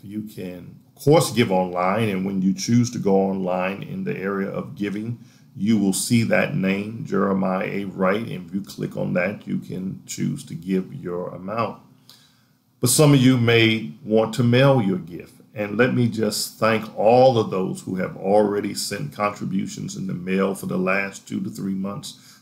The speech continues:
Thank you so much. But if you are sending yours in the mail, when you mail it to the Philadelphia campus, if you would just identify on the envelope the U T I office, we would greatly appreciate that. So thank you again for your consideration.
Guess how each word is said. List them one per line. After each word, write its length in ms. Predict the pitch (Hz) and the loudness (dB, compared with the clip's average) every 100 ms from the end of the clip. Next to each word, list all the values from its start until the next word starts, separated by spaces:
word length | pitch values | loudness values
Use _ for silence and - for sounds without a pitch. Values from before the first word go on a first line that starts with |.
| _ | _
Thank 400 | - 117 117 117 | -2 0 2 0
you 120 | 104 | -4
so 340 | 95 - 120 107 | -2 0 2 2
much. 420 | 92 - - - _ _ - _ _ _ | 0 -6 -12 -20 _ _ -20 _ _ _
But 140 | 113 | 4
if 160 | 110 110 | 4 6
you 160 | 120 | 8
are 180 | 117 117 | 8 8
sending 400 | 120 - 117 110 | 4 2 2 2
yours 280 | 104 101 95 | 0 0 0
in 80 | 101 | -4
the 80 | 98 | -2
mail, 340 | 95 90 95 | -2 2 2
when 200 | 92 95 | 0 -2
you 100 | 95 | -2
mail 340 | 92 95 107 | 0 2 4
it 140 | 117 117 | 2 -2
to 120 | - | -8
the 140 | 92 95 | -6 -6
Philadelphia 800 | - 95 87 98 120 120 123 | -4 -2 2 4 2 4 0
campus, 720 | 98 95 92 - 95 - - _ _ _ _ - | 0 -6 -10 -10 -10 -10 -12 _ _ _ _ -12
if 160 | 104 | -6
you 160 | 104 107 | 0 2
would 120 | 104 | 4
just 260 | 101 98 - | 2 0 -2
identify 640 | 95 92 104 - 104 98 | -2 0 0 0 0 2
on 140 | 95 95 | 2 0
the 100 | 92 | -2
envelope 680 | 92 101 107 101 104 107 | -2 -2 -2 -2 -2 -6
the 100 | - | -6
U 180 | 92 101 | -2 -2
T 220 | 104 107 | -2 0
I 180 | 101 110 | 2 2
office, 540 | 82 82 - 87 82 - | 0 -10 -12 -12 -10 -10
we 240 | 82 90 | -8 -8
would 260 | - 92 - | -8 -10 -8
greatly 380 | 87 92 95 | -10 -8 -4
appreciate 720 | 95 92 113 107 - - 82 - | -4 -6 -6 -4 -4 -8 -8 -10
that. 200 | 87 - _ _ _ _ _ | -12 -12 _ _ _ _ _
So 140 | - | 2
thank 420 | 127 - 135 135 127 | 2 4 4 4 6
you 120 | 113 | 4
again 300 | 98 110 117 | 4 2 2
for 140 | 117 | 0
your 120 | 107 104 | -4 -2
consideration. 1040 | 107 98 101 104 104 107 - 127 147 - | -4 -4 0 2 2 2 0 -2 -2 -6